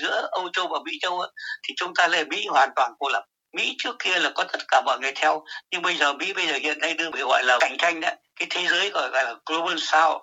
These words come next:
là cái phần, những cái nước ở vùng phần lớn là Tây Bán Cầu. Chúng ta thấy những nước lớn như bric, tức là Brazil này, Nga này, à, India này,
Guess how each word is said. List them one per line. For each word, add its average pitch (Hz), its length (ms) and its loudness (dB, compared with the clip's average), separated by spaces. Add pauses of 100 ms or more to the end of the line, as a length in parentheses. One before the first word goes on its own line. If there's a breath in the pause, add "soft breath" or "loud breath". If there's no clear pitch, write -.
là 127 240 -2
cái 170 120 -4 (100)
phần, 127 140 -2 (480 loud breath)
những 180 120 -6
cái 196 100 0
nước 214 240 0
ở 131 160 -2
vùng 127 120 -2 (400)
phần - 80 -4
lớn 127 260 -4
là - 160 -2
Tây 156 100 0
Bán 160 220 0
Cầu. 123 320 0 (300 loud breath)
Chúng - 160 -10
ta 139 180 2
thấy 156 280 0
những 147 140 -10
nước 143 240 -2
lớn 170 160 -2
như 175 140 -2
bric, 226 240 -2 (260)
tức 180 140 -6
là 123 320 2 (420 loud breath)
Brazil 147 520 0
này, 127 300 -2
Nga 147 400 4
này, 123 220 -4 (440 loud breath)
à, 123 420 4
India 147 680 2
này, 113 260 -6